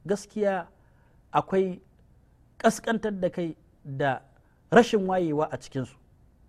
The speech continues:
A ce mutum babba ɗan shekara hamsin, sittin ya zo ya tsaya gefen titi yana fitsari. Wannan bai dace ba. Wannan ɓangare yana daga cikin kare al'aura.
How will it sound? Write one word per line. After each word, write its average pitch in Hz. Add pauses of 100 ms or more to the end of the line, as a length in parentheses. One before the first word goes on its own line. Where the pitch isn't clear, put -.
(420)
A 165
ce 214
mutum 180
babba 135
ɗan 180
shekara 151
hamsin, 131 (1700)
sittin 208 (320)
ya 170
zo 180
ya 180
tsaya 180
gefen 156
titi 160
yana 156
fitsari. 180 (920)
Wannan 180
bai 139
dace 156
ba. 107 (1500)
Wannan 254
ɓangare 196 (720)
yana 180
daga 135
cikin 165
kare 185
al'aura. 135